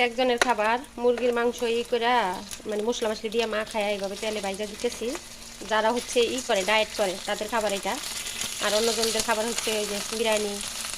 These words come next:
খেপটা, এগুলা। তো এটা এই যে এইভাবে সুন্দর করে লাল করে নিলাম। না, বিপদ মানুষের সব সময় থাকবে না, যেই বিপদে পড়ুক না কেন, সেই মানুষটাকে অবহেলা করতে নাই। আমি দুই মাসের বেতন পাবো ওদের কাছে, ওরা জানে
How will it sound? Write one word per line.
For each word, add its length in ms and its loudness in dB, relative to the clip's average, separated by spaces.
খেপটা, 320 -2
এগুলা। 240 -4
তো 60 -4
এটা 220 -2
এই 80 -4
যে 60 -4
এইভাবে 280 -4
সুন্দর 220 -4
করে 180 -4
লাল 160 -2
করে 180 -2
নিলাম। 200 0
না, 120 4
বিপদ 300 -4
মানুষের 580 2
সব 200 -4
সময় 220 -2
থাকবে 320 -4
না, 140 -4
যেই 180 4
বিপদে 360 -2
পড়ুক 260 0
না 120 -4
কেন, 160 -2
সেই 120 -4
মানুষটাকে 480 -4
অবহেলা 420 -4
করতে 240 -10
নাই। 160 -6
আমি 100 0
দুই 180 2
মাসের 260 0
বেতন 260 -2
পাবো 220 -2
ওদের 200 -4
কাছে, 180 -8
ওরা 160 0
জানে 260 0